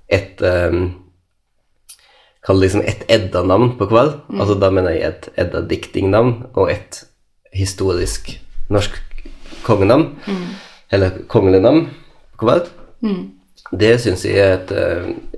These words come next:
Speaker 1: et godt utgangspunkt å ha med seg videre i livet.
Speaker 2: Mm. Ja. Anyway, ehm,
Speaker 1: Ja.
Speaker 2: så hun som spør oss dette spørsmålet, skriver, «Når man allerede har gitt et navn,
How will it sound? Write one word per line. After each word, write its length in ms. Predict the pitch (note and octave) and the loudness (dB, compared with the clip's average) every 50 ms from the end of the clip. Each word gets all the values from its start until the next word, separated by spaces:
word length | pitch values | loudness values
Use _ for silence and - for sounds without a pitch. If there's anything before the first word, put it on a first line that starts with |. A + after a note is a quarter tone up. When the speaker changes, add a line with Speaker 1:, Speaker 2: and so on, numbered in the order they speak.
| - - - - - - - - - - - - - | -12 -12 -14 -14 -16 -18 -18 -20 -20 -20 -20 -12 -10
Speaker 1:
et 240 | - D#3 - - - | -10 -10 -10 -12 -14
godt 240 | - - - - - - | -14 -14 -14 -12 -6 -4
utgangspunkt 720 | C#3 B2+ - - - F#2+ - - - - - - - - - | -4 -2 -2 -4 -6 -6 -8 -8 -8 -10 -10 -10 -8 -4 0
å 20 | |
ha 60 | G2+ | 0
med 160 | F#2+ F#2 E2+ F2+ | 0 0 0 -2
seg 160 | - G2+ G2 | 0 0 2
videre 300 | G2 G2 F#2 - - G2+ | 2 2 2 2 0 0
i 40 | F#2 | 0
livet. 280 | F2+ F#2 - F#3+ F3+ F3 | 2 2 0 2 2 2
Speaker 2:
Mm. 100 | - - E5 E5 D5+ C#5+ C#5+ E5+ D#5+ D5+ C#5+ E5 F5+ - - - D5 - - - - - - - - - - - - - - - - - | 2 2 2 0 0 0 -2 -2 -2 -2 -2 -4 -6 -8 -10 -14 -18 -18 -18 -20 -18 -16 -16 -16 -16 -16 -18 -4 0 2 2 2 2 0
Ja. 80 | - - - - - - - - - - | -2 0 0 0 -2 0 0 -2 -2 0
Anyway, 320 | - B3+ A#3+ G#3+ F#3 F3 G3+ - - - - - - - - | 2 2 2 2 2 0 -4 -10 -14 -18 -18 -14 -12 -8 -2
ehm, 440 | - A3 A3 A3 A3 A3+ A3 A3+ A3 | 2 2 4 4 6 6 4 4 4
Speaker 1:
Ja. 100 | A3 - - - - - - - _ _ - _ - - - - - | 2 0 -2 -2 -6 -20 -20 -20 _ _ -20 _ -20 -20 -18 -12 -10
Speaker 2:
så 440 | - - - A#3 G#3 F#3 F3+ - - - G3 G3 | -6 -2 0 2 2 2 0 -2 -6 -8 -4 0
hun 140 | - A#3 A#3 | 2 2 2
som 360 | A#3 - - - A3 G#3 G3+ | 2 0 -2 0 2 2 4
spør 300 | G3+ - - - G3 F#3+ | 2 0 0 0 0 0
oss 100 | F#3 F#3 - | 0 -2 -4
dette 140 | - F#3 | -8 -6
spørsmålet, 440 | F#3 F#3+ F#3 F#3 - F3+ F3 - F#3+ | -4 -4 -4 -4 -4 -4 -4 -4 -4
skriver, 580 | F#3+ - - G3 G3 G3 F#3 F#3 F#3 F#3 F#3 - | -4 -6 -2 0 2 2 2 2 0 -2 -2 -2
«Når 140 | - G#3+ G#3 | 0 2 4
man 240 | G3+ G#3 G#3 G3+ - - | 4 2 2 0 -4 -2
allerede 400 | - G#3+ G#3+ G#3+ A3 A3 A3 G#3+ | 0 2 2 4 2 2 0 -2
har 240 | - - G3+ G3+ G3 | -2 0 2 2 2
gitt 320 | G3 G3+ G3+ G3+ - - - | 2 0 -2 -4 -8 -12 -10
et 200 | - F#3+ F#3 - | -8 -6 -2 0
navn, 280 | G#3 G#3+ A#3 A3+ G3 | 2 4 4 4 4